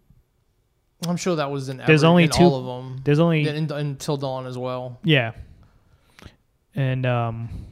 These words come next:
Speaker 2: Lance, um, Her-, Her-, ah, fuck.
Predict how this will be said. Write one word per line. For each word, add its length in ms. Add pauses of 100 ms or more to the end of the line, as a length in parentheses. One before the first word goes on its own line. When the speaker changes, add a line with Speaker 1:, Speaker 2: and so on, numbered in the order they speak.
(920)
Speaker 2:
Lance, 380 (760)
um, 460 (2000)
Her-, 280 (160)
Her-, 260 (200)
ah, 200
fuck. 160